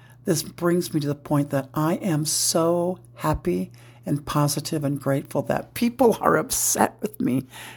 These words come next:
and tell me I have toxic positivity, which is basically a social media term that is getting a lot of attention these days. Books are being written and people are making and telling negative,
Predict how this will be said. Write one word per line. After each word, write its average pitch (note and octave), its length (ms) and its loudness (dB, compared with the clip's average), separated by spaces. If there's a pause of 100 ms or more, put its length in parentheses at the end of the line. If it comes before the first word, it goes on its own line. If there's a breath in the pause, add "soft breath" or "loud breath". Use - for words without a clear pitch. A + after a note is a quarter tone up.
(180 loud breath)
and E3 160 6
tell D#3+ 160 8
me D#3+ 220 6
I D3 120 4
have C3+ 300 0
toxic - 580 -2
positivity, - 920 -4 (580 loud breath)
which F#3+ 220 8
is E3 120 2
basically E3+ 720 4
a C#3 60 0
social D#3 460 2
media C#3 480 4
term B2+ 360 -4 (380 loud breath)
that C#3+ 140 4
is C#3+ 180 2
getting C3+ 300 4
a B2 80 2
lot B2 200 2
of B2+ 120 -4
attention A#2+ 500 -2
these B2 240 -2
days. A#2 300 -2
Books - 400 2
are D3+ 80 2
being C3+ 340 2
written C3+ 420 0
and A#2+ 160 -4 (360 loud breath)
people E3 340 4
are D3 80 4
making C3+ 400 2
and B2+ 320 2
telling C3 400 4
negative, B2+ 600 0